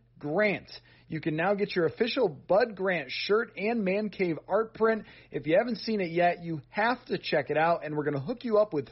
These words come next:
free shipping for your order. Use code Purple Insider for free shipping. That is SotaStick,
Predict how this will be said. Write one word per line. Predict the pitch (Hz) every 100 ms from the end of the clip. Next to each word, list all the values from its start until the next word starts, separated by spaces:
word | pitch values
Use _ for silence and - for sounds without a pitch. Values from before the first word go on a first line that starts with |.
| -
free | 226 285
shipping | - 220 190 170
for | 160
your | 139 139
order. | 175 208 220 220 - -
Use | 156 226 220
code | - 170 160 -
Purple | 233 262 311 277 -
Insider | 226 233 208 185 139 110
for | 104 113
free | - 180 165
shipping. | 196 196 226 214 - - -
That | 156 156
is | 139 - - -
SotaStick, | 269 294 262 - 160 123